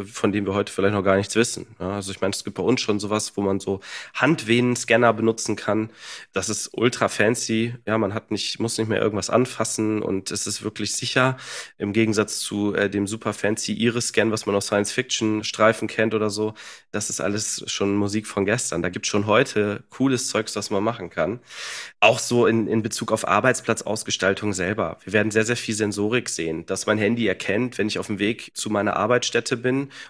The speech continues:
und direkt einen Arbeitsplatz in so einem Shared Office oder in einem Café zugewiesen bekomme, ja. Auch da werden sich sicherlich Wege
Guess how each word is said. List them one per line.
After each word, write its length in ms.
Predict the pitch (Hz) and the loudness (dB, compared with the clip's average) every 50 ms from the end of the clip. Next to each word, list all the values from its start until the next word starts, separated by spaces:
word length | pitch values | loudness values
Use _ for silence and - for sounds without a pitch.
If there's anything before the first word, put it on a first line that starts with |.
| _ | _
und 180 | - 113 107 - | 2 2 2 2
direkt 320 | 107 101 113 113 - - | 2 2 0 0 0 -2
einen 120 | 104 107 - | -2 0 4
Arbeitsplatz 640 | - 107 117 139 131 117 - - - - 110 - - | 4 4 6 6 4 2 0 -2 -2 0 0 0 -2
in 100 | 104 101 | -6 -6
so 80 | 98 | -6
einem 80 | 101 101 | -4 -4
Shared 360 | - - - 110 107 113 - | -2 0 2 2 2 2 2
Office 440 | - 117 123 - 156 143 - - - | -2 -2 -2 0 0 -2 -2 -2 -4
oder 200 | 101 101 104 98 | -2 0 0 2
in 80 | 98 104 | 2 0
einem 80 | 101 | 0
Café 520 | - - 113 - - 120 135 156 139 123 - | 0 -2 -2 0 2 2 2 2 0 -2 -6
zugewiesen 640 | - - 123 107 107 104 95 101 98 98 104 101 | -4 -2 -2 0 0 -2 -2 -2 -2 -2 -2 -2
bekomme, 440 | 98 98 - - 95 85 85 76 76 | -2 -4 -4 -4 -4 -4 -4 -4 -4
ja. 200 | 78 82 98 120 - - - - - | -4 -4 -6 -6 -8 -12 -14 -4 0
Auch 140 | - - - | 0 0 2
da 220 | - 95 104 123 | 2 2 4 4
werden 160 | 127 127 117 | 4 4 2
sich 160 | 107 107 110 107 | 2 0 -4 -2
sicherlich 500 | 123 131 - 147 120 117 123 - - - - - - - - - _ | -4 -2 0 0 0 0 -2 -4 -4 -10 -14 -16 -16 -16 -16 -18 _
Wege 640 | _ - 110 117 127 131 131 139 131 131 127 123 | _ -2 0 2 2 2 2 2 4 4 4 2